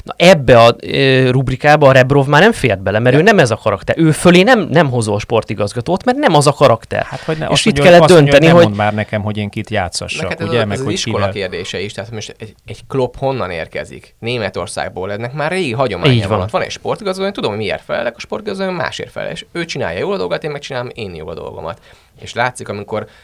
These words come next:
Speaker 3: Kloppot megkérdezi tőle, hogy miért csak egy Ibrahim Konate érkezik egy átigazolási szezonban, akkor mindenki más igazol, mint egy őrült, akkor azt mondja, hogy „Figyeljetek, ennyi pénzünk volt, most ezt így oldottuk meg.” És nem azt mondja, hogy elkezdek Mourinhozni, hogy akkor „Hát én kértem különben nyolcvankét játékos, de nekem csak ezt hozták, hát ez van.”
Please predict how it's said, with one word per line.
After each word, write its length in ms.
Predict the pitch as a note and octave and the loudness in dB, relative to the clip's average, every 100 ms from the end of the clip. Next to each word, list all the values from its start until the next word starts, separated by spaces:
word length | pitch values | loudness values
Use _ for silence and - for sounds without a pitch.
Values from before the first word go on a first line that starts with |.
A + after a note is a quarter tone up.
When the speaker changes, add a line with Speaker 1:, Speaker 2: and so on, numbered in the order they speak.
| _ | _
Speaker 3:
Kloppot 280 | - C#3 A#2 | -10 -6 -6
megkérdezi 340 | B2 A#2+ A2 C3+ | -6 -6 -8 -8
tőle, 160 | A#2+ | -10
hogy 80 | - _ | -10 _
miért 240 | G#2+ A#2 A#2+ | -8 -6 -6
csak 120 | G#2 | -8
egy 100 | F#2+ | -8
Ibrahim 360 | A#2 G2+ F#2 - | -4 -4 -4 -6
Konate 300 | A2+ E2+ F#2 | -8 -6 -6
érkezik 420 | F#2 F2+ F#2 F2 | -6 -8 -10 -10
egy 180 | F2 F2 | -10 -8
átigazolási 460 | G2+ G2 G2 F2 G#2+ | -8 -8 -8 -12 -10
szezonban, 400 | F#2+ F#2+ F#2 F#2+ | -10 -8 -8 -8
akkor 180 | F2 A2 | -8 -10
mindenki 420 | C#3 A2 F2 F2+ | -10 -10 -10 -10
más 200 | D2+ - | -10 -8
igazol, 300 | G2+ G2+ F2+ | -8 -10 -10
mint 160 | F2+ F#2+ | -12 -14
egy 120 | E2 | -14
őrült, 400 | E2+ G#2+ D3+ D#3+ _ - | -12 -10 -10 -10 _ -20
akkor 140 | - - | -14 -12
azt 120 | - | -10
mondja, 180 | G#2+ D3+ | -8 -8
hogy 120 | A2 _ _ | -10 _ _
„Figyeljetek, 400 | - E2+ - - | -8 -8 -8 -10
ennyi 200 | G#3+ F#2 | -10 -8
pénzünk 460 | G#2+ A2+ - - - | -6 -8 -8 -14 -14
volt, 140 | F#2+ | -12
most 140 | C#3+ | -12
ezt 120 | F3+ - | -14 -12
így 160 | D#3+ | -8
oldottuk 500 | E2+ E2+ F2+ - F#2+ | -8 -8 -12 -14 -14
meg.” 240 | G2+ C2+ - | -12 -12 -14
És 140 | - D3 | -14 -10
nem 120 | - | -10
azt 140 | - | -10
mondja, 180 | G2+ G#2 | -10 -8
hogy 100 | G#2 | -4
elkezdek 520 | A#2+ F#2 F#2 B2 - - | -4 -4 -6 -6 -8 -10
Mourinhozni, 640 | C3 G#2+ F#2 F#2+ B2+ D#3 | -8 -8 -8 -8 -6 -6
hogy 160 | C#3 B2 | -4 -4
akkor 280 | A2+ A2 A#2+ | -4 -4 -4
„Hát 220 | F#2 - | -6 -8
én 180 | A2 A2 | -12 -8
kértem 420 | C3+ A#2 - G2+ | -4 -4 -4 -6
különben 340 | A#2 F#2+ G2 | -4 -4 -4
nyolcvankét 580 | A2+ A2+ G2 F2 G#2 E2+ | -2 -4 -4 -8 -8 -4
játékos, 480 | F#2+ - A#2+ A2 A2 | -4 -4 -6 -8 -6
de 100 | A2+ | -6
nekem 260 | A2 G2 F#2+ | -6 -12 -14
csak 180 | - D#2 | -14 -12
ezt 140 | - | -12
hozták, 360 | E2+ - - - | -12 -10 -10 -10
hát 140 | E2 | -8
ez 180 | E2+ G2 | -10 -10
van.” 180 | - | -14